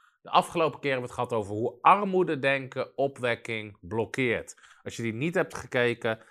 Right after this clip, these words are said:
kijk hem alsjeblieft terug. Het is een levensveranderende les.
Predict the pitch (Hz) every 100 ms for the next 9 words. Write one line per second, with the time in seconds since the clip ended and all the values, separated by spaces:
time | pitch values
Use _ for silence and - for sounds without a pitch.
0 | _ - 135 139 127 - 120 - 98 101
1 | - 104 98 92 90 98 101 110 104 98
2 | - 95 98 90 90 87 95 131 110 -